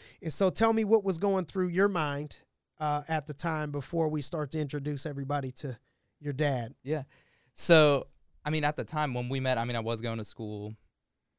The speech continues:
Speaker 2: I, at that time, I didn't, I mean, I really didn't know, you know, what I wanted to do. I was just
Speaker 1: And how
Speaker 2: kinda
Speaker 1: old were you?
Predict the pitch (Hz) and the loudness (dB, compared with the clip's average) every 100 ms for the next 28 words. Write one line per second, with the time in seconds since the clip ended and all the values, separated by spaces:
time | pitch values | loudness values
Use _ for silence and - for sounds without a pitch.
0 | _ _ _ - - _ - 131 _ _ | _ _ _ -20 -20 _ -20 -20 _ _
1 | _ _ 143 147 160 170 156 135 180 - | _ _ -6 -4 -2 -2 -2 0 -2 -2
2 | 135 131 156 165 123 110 107 123 143 110 | -2 0 0 -2 -2 -4 -4 -4 -4 -4
3 | 101 120 110 107 113 110 113 107 107 107 | -6 -6 -6 -6 -4 -4 -4 -6 -8 -8
4 | 117 113 113 113 160 202 196 147 123 113 | -6 -6 -8 -6 0 4 4 4 -2 -6